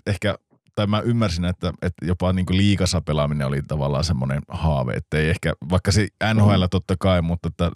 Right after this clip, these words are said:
Speaker 1: että jo, jo se, että liigaankin pääsis pelaamaan. Mut, mut miten sitten niin kun, piti kysyä tuosta, että kun sulla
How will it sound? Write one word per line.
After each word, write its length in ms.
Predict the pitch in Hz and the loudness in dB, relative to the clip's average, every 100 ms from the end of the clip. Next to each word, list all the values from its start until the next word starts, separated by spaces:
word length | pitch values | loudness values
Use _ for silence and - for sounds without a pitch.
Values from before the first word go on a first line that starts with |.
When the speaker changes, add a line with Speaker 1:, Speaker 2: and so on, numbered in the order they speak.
| - | -4
Speaker 1:
että 260 | - - | -8 -2
jo, 80 | 85 - | -2 -2
jo 80 | 78 | -2
se, 160 | 90 85 | 0 0
että 240 | 85 82 | 0 0
liigaankin 560 | 87 85 78 78 85 76 | 2 2 2 -2 -2 -4
pääsis 280 | 71 85 80 | -2 -2 -2
pelaamaan. 480 | - 69 71 71 80 - - - _ | -4 -2 0 0 -2 -6 -18 -20 _
Mut, 160 | - 95 | -2 0
mut 160 | - 104 | 0 0
miten 260 | 117 175 165 | 0 2 2
sitten 340 | 151 - 127 | 0 0 2
niin 140 | 117 - | 2 2
kun, 380 | 113 113 107 101 _ _ _ _ _ _ _ _ 110 | 2 4 2 -2 _ _ _ _ _ _ _ _ -6
piti 140 | 90 123 | -4 0
kysyä 200 | 127 120 98 | 2 2 0
tuosta, 280 | - 139 - | 0 0 -2
että 160 | 98 82 | -6 -6
kun 100 | 87 | -4
sulla 220 | 107 | -2